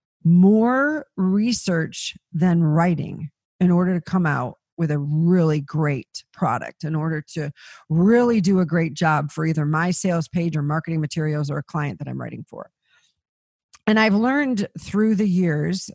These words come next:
that for me to even begin writing without researching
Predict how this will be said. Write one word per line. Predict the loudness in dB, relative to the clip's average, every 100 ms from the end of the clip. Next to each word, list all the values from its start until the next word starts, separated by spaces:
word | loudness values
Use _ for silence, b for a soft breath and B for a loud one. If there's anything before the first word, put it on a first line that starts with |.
| _
that | -2 0 0
for | -2 0 2
me | 2 0 -2
to | -6
even | -8 -4 -4 0 0
begin | -2 -2 -2 -2 -2
writing | 0 0 0 -2 -4 -8 -14 b b b b 0
without | 4 4 4 4 2 0
researching | -2 -4 -6 -12 -12 -12 -10 -8 -8